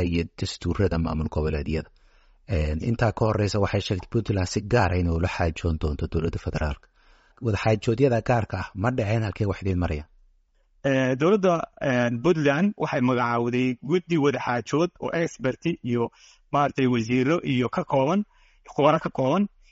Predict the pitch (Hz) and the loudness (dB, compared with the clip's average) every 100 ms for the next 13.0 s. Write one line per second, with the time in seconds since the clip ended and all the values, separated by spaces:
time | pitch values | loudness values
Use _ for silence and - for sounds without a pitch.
0 | _ - 208 185 170 160 170 185 156 131 | _ -4 0 0 2 2 2 2 2 0
1 | 143 160 170 147 135 147 131 - 120 - | 0 0 2 0 0 0 0 -2 -6 -2
2 | 160 180 - _ - 143 180 180 147 147 | 0 0 -2 _ -6 0 2 2 2 0
3 | 170 156 147 156 - 123 - 123 135 165 | 2 2 0 -2 -4 -4 -2 0 2 0
4 | - 135 170 - 147 131 123 120 120 139 | -2 -2 -2 0 0 0 0 0 0 0
5 | 151 151 _ - _ - 170 214 170 175 | 0 -4 _ -20 _ 0 2 2 0 2
6 | 180 160 160 151 139 143 151 139 139 123 | 2 2 0 0 0 0 0 2 2 2
7 | 202 180 - 147 135 156 139 139 - 131 | 2 0 2 0 0 -2 0 0 0 0
8 | 123 117 113 120 160 190 _ - _ _ | 2 2 0 0 0 -2 _ -20 _ _
9 | 220 175 120 156 151 - 180 147 135 120 | -2 0 0 -2 -4 -4 -2 0 0 -2
10 | 120 135 170 - - _ - 180 208 185 | -2 0 -2 -4 -14 _ -2 -2 2 2
11 | 170 175 208 196 - 165 170 156 151 143 | 2 2 2 0 0 0 2 2 2 2
12 | 135 196 190 156 156 131 135 123 143 165 | 0 -2 -2 0 0 -2 -2 -2 0 2